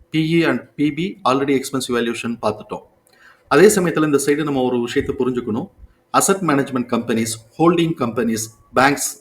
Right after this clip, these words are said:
இவங்க எல்லாத்துக்கும் நம்ம வந்து பி பிக்கு தான் நிறைய வெயிட்டேஜ் கொடுக்கணும். அசெட் இறங்கும் போது தான் இவங்களுடைய, அசெட்டோடைய வேல்யூ குறையும் போது தான் இவங்களோட இது பெரிய லெவல்ல கரெக்ஷன் வரும்.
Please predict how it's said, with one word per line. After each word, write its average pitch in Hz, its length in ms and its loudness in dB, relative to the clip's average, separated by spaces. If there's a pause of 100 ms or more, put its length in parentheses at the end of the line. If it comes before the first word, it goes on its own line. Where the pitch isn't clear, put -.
(220)
இவங்க 143 280 6
எல்லாத்துக்கும் 156 480 2
நம்ம 123 240 -2
வந்து 107 240 -4
பி 196 240 0
பிக்கு 208 240 -2
தான் 151 140 -2
நிறைய 131 240 2
வெயிட்டேஜ் 123 420 2
கொடுக்கணும். 104 340 -6 (380)
அசெட் 196 440 4
இறங்கும் 160 460 4
போது 147 200 4
தான் 185 160 0
இவங்களுடைய, 131 580 2
அசெட்டோடைய 131 560 0
வேல்யூ 147 360 0
குறையும் 151 400 0
போது 139 200 2
தான் 202 260 -8
இவங்களோட 131 360 0
இது 123 220 -4
பெரிய 151 420 0
லெவல்ல 135 380 4
கரெக்ஷன் 113 340 -4
வரும். 98 180 -12